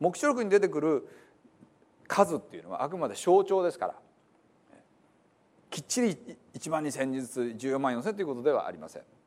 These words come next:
象徴的な数。で、おそらくこれは、まあ、今そのイスラエルの人たちが何人ぐらいいるか分かりませんけれども、まあ、神様はそれぞれの部族に、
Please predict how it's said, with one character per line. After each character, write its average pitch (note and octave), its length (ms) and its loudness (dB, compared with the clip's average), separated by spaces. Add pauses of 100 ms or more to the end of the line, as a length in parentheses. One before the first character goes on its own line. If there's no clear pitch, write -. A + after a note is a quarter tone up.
(500)
象 F3+ 300 4
徴 E3+ 180 0
的 D#3+ 160 -6
な E3+ 120 -2
数。 G#2+ 220 -8 (560)
で、 - 60 2
お F#3+ 60 4
そ C4 80 2
ら B3+ 100 8
く - 60 -6
こ G3 120 2
れ F#3+ 60 2
は、 G3+ 300 4 (2500)
ま F#3+ 100 8
あ、 F#3+ 40 10
今 G#3+ 320 10
そ F#3 100 -2
の E3 300 4
イ D3+ 40 -6
ス - 140 -4
ラ E3+ 140 8
エ E3 40 6
ル D3+ 60 2
の C#3 80 -2
人 C3 140 0
た C3 60 4
ち A#2+ 80 -6
が A2 60 -2
何 C#3+ 200 0
人 D#3 120 -8
ぐ D#3 60 -2
ら C3 80 4
い A2+ 40 4
い - 20 4
る G#2+ 60 -4
か G2+ 100 -2
分 G2 100 -6
か A#2+ 100 -2
り B2 60 -6
ま B2 120 -6
せ C3 120 -8
ん A2 60 -12
け E2 80 -18
れ D2+ 80 -16
ど - 120 -20
も、 C#3 420 -4 (240)
ま B2+ 100 -2
あ、 - 20 -12
神 C#3+ 280 -2
様 A2 260 0
は F3 180 4
そ E3+ 160 4
れ G3+ 160 4
ぞ F#3+ 160 2
れ E3+ 80 2
の D3 140 -2
部 C#3+ 160 -8
族 F3 400 -4
に、 F#3+ 220 -8